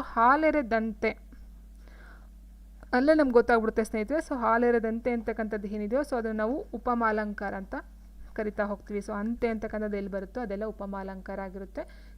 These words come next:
So ಆನ್ಸರ್ ಆಪ್ಷನ್ ಮೂರು ಉಪಮಾ ಅಲಂಕಾರ ಆಗಿರುತ್ತೆ. So ಇಲ್ಲಿ ಉಪಮೇಯ ಬರುತ್ತೆ, ಉಪಮಾನ ಬರುತ್ತೆ, ಸಾಧಾರಣ ಧರ್ಮ, ಸ-, ಉಪಮಾ ವಾಚಕ. So ಇದನ್ನೆಲ್ಲ ನೋಡ್ತಾ ಹೋಗ್ತೀವಿ ಉಪಮಾ ಅಲಂಕಾರದಲ್ಲಿ. So ಇಲ್ಲ ನೋಡ್ತಾ ಹೋದ ಸ್ನೇಹಿತರೆ, ಈಗ ನೀಚರಿಗೆ ಮಾಡಿದ ಉಪಕಾರ ಅಂತ ಕೊಟ್ಟಿದ್ದಾರಲ್ಲ,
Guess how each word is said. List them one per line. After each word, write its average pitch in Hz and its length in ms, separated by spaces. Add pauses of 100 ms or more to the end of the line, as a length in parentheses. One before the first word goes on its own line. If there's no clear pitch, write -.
So 240 60 (160)
ಆನ್ಸರ್ 214 340
ಆಪ್ಷನ್ 294 280 (380)
ಮೂರು 202 220 (240)
ಉಪಮಾ 208 340
ಅಲಂಕಾರ 196 460
ಆಗಿರುತ್ತೆ. 190 280
So 214 180
ಇಲ್ಲಿ 202 160
ಉಪಮೇಯ 214 440
ಬರುತ್ತೆ, 208 320
ಉಪಮಾನ 208 340 (100)
ಬರುತ್ತೆ, 208 260
ಸಾಧಾರಣ 208 400 (100)
ಧರ್ಮ, 202 320
ಸ-, 208 120 (100)
ಉಪಮಾ 214 320
ವಾಚಕ. 208 320 (460)
So 262 140
ಇದನ್ನೆಲ್ಲ 247 300 (180)
ನೋಡ್ತಾ 233 340
ಹೋಗ್ತೀವಿ 226 320
ಉಪಮಾ 214 280
ಅಲಂಕಾರದಲ್ಲಿ. 208 640 (1400)
So 302 160
ಇಲ್ಲ 302 80 (160)
ನೋಡ್ತಾ 285 300
ಹೋದ 285 100 (100)
ಸ್ನೇಹಿತರೆ, 254 400
ಈಗ 254 160
ನೀಚರಿಗೆ 254 640
ಮಾಡಿದ 226 200 (120)
ಉಪಕಾರ 220 400 (160)
ಅಂತ 214 160 (100)
ಕೊಟ್ಟಿದ್ದಾರಲ್ಲ, 202 420